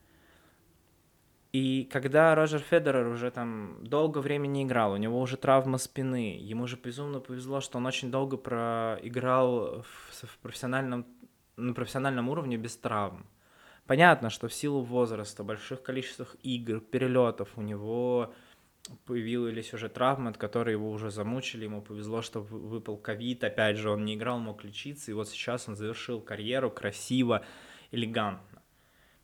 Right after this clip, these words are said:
На Кубке Левера, в со-, с-, за сборной, где играло множество легенд и вообще знаменитых теннисистов, с которыми он провел карьеру. Роджер Федерер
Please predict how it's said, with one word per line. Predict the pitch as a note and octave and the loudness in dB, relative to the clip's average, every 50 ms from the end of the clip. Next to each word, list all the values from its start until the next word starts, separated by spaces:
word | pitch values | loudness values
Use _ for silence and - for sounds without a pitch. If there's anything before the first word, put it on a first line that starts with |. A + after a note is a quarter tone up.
| _ _ _ _ _ _ | _ _ _ _ _ _
На | - A2 G#2+ | -8 -6 -4
Кубке | - C3 A2+ - - - A2 | -4 -4 -6 -4 -4 -2 0
Левера, | G#2 G2+ A2 B2+ C#3 C#3 C3 B2 A#2 A2+ G#2+ G2+ G2 G2 G2 | 2 4 6 6 6 6 6 4 2 2 2 2 2 0 -2
в | - | -4
со-, | - - G2+ G2+ | -6 -8 -8 -8
с-, | - - - A2 G2+ G2 G2+ G#2 | -10 -12 -12 -12 -10 -10 -10 -8
за | G2 A#2 A2+ | -6 -6 -6
сборной, | G#2 A2 A#2+ A#2 B2 B2 B2+ B2+ A#2+ A#2 A2 | -6 -6 -4 0 4 4 4 4 4 2 0
где | G#2+ G#2 G#2 G#2 G2+ | 0 0 0 0 2
играло | G2+ G#2+ A2 A2 A2 A2 A2 G#2+ G#2 G#2 G#2 G2+ | 2 4 4 4 4 4 4 2 2 2 0 0
множество | G2 G#2 A2 A2+ G#2+ A2 G#2+ - - - - G#2 G2+ G2 G2 F#2 F#2 | -2 -2 -2 -2 -4 -6 -10 -16 -18 -14 -10 -8 -8 -6 -6 -6 -6
легенд | G2+ G#2+ G#2 G#2 G#2+ A2 A#2+ B2 B2 B2 A#2 A2 - - | -6 -6 -6 -6 -4 -2 0 0 0 -2 -6 -8 -8 -6
и | G#2+ G2+ G2+ G2+ G2+ | -4 -2 0 0 -2
вообще | G#2 G2+ - - - A2 G2+ G#2 G2+ | -2 -4 -6 -8 -6 -6 -4 -4 -4
знаменитых | G2+ G#2+ G#2 A2 A2+ A2 G#2+ G#2 G#2 - | -6 -6 -6 -6 -6 -6 -8 -12 -12 -10
теннисистов, | - G2+ G#2 G#2 - - C3+ C3 - - - - | -8 -8 -8 -8 -8 -10 -12 -12 -10 -12 -14 -12
с | - | -12
которыми | - G2 - - A2+ A2+ A2 G#2 | -12 -10 -8 -8 -8 -8 -8 -8
он | G2+ G2+ | -10 -10
провел | - G#2+ G2+ G#2 G#2 G#2 | -8 -8 -6 -6 -6 -6
карьеру. | G#2 - G2 G2+ G2+ G2+ G2 G2 F#2+ - - - _ _ _ _ _ _ _ - - - _ _ _ _ _ _ _ _ _ _ - | -8 -8 -8 -8 -8 -8 -8 -8 -10 -12 -16 -18 _ _ _ _ _ _ _ -20 -20 -20 _ _ _ _ _ _ _ _ _ _ -14
Роджер | C#3+ A#2 B2+ C#3 C#3+ C#3+ C#3 | -4 0 0 2 2 0 -4
Федерер | C3 - - D#3 D#3+ D#3+ D3+ C3+ C3+ A#2+ A2 A2 - | -6 -2 0 0 2 2 2 4 4 2 2 -2 -6